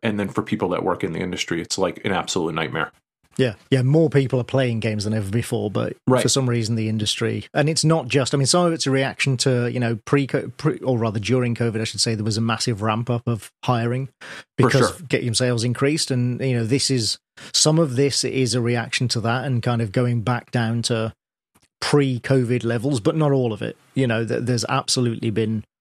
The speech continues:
Speaker 2: way more laying offs, uh, in the last year than there were hires. Um,
Speaker 1: Yeah.
Speaker 2: yeah, in twenty twenty and twenty twenty-one. So yeah, it's, it's pretty bad. Um, so yeah, a bit of a bummer. Sorry about that, but, uh,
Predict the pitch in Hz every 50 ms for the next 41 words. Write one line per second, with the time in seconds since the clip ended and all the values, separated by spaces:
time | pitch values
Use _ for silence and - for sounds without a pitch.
0 | _ _ 127 113 117 135 139 135 131 131 127 123 123 117 113 110 110 110 104 98
1 | - _ _ _ _ _ _ _ _ 123 123 123 127 127 123 117 117 117 120 107
2 | 101 - - - - - - - _ _ _ _ _ _ _ _ 117 113 110 -
3 | - 127 123 120 117 120 117 113 110 - - 127 120 107 123 120 120 120 113 110
4 | 110 113 107 - 123 113 107 104 110 107 - - - _ _ _ _ _ _ _
5 | _ _ _ _ _ - 120 107 107 104 104 110 107 104 - 82 - - _ -
6 | - 147 127 - - - - 120 117 117 113 113 110 - - 120 110 110 110 -
7 | 117 107 104 104 110 110 107 107 - 117 113 113 113 - 117 113 110 110 104 104
8 | 104 98 95 - - 117 110 107 110 107 104 107 104 - - - - - - 143
9 | 120 - - 123 110 107 107 101 98 - _ _ - - - - - - - -
10 | - - - - - - - - - - - 156 151 156 170 175 170 - - -
11 | - - 180 180 190 202 170 135 127 147 190 196 147 143 113 131 120 120 143 165
12 | 147 - - 170 135 113 117 123 135 170 180 - - 131 147 156 156 - - -
13 | - 156 151 151 147 147 147 123 139